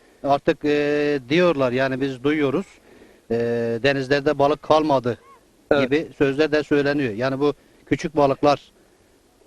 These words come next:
Speaker 1: toplandığı için,
Speaker 2: Evet.
Speaker 1: değil mi? Tutulduğu için
Speaker 2: Evet, doğrudur.
Speaker 1: denizlerde balık kalmıyor.
Speaker 2: Evet.
Speaker 1: Yani sizin tabirinizle yani üç yüz elli, dört yüz gram artık yeme
Speaker 2: Yeme dere-, şeyine
Speaker 1: derecesine
Speaker 2: geliyor. Evet,
Speaker 1: gelin
Speaker 2: evet,
Speaker 1: balıklara
Speaker 2: evet,
Speaker 1: tutulması
Speaker 2: evet.
Speaker 1: daha uygun.
Speaker 2: Zaten,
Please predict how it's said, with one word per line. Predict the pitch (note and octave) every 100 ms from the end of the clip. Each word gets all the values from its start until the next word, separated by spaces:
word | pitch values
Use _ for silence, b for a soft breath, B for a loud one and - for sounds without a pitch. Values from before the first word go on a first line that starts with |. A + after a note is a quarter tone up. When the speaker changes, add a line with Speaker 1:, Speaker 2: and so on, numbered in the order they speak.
| _
Speaker 1:
toplandığı | - C3+ C#3+ C#3+ D3 F#3
için, | C#3 C3+ D#3 G#3
Speaker 2:
Evet. | D3 B2 E3
Speaker 1:
değil | B3
mi? | C#3+
Tutulduğu | C#3+ C#3 C3+ E3
için | C#3+ - F#3+ C4
Speaker 2:
Evet, | C3+ A#2 G#2
doğrudur. | A#2 G2+
Speaker 1:
denizlerde | C3+ B2+ B2 C3+ D3
balık | C3+ D#3+
kalmıyor. | D3 C3 G#2 E2 _ -
Speaker 2:
Evet. | G#2 - _
Speaker 1:
Yani | A#2+ C3 B2
sizin | - C3+ D3+
tabirinizle | C#3 C#3 C3+ C#3 D3 C#3 C3
yani | C3 C3+
üç | C3 C3+
yüz |
elli, | C3+ B2+
dört | C3 C3+ C#3
yüz | B2+
gram | B2+ A#2+ G#2 _ -
artık | B2 - G#2+
yeme | G#2+ B2 B2+ C#3+ B2
Speaker 2:
Yeme | D#3 E3 F3 F3 C3+
dere-, | E3
şeyine | D3+ D#3+ E3
Speaker 1:
derecesine | E3 D#3+ E3 D#3+ D3+ E3
Speaker 2:
geliyor. | E3
Evet, |
Speaker 1:
gelin | F3
Speaker 2:
evet, | E3
Speaker 1:
balıklara | D#3 D3 D3+ D3+
Speaker 2:
evet, | D3
Speaker 1:
tutulması | G#3 F3 D3 C#3+ -
Speaker 2:
evet. | C4
Speaker 1:
daha | A3 F3+
uygun. | E3 D3 C3
Speaker 2:
Zaten, | G3+ G#3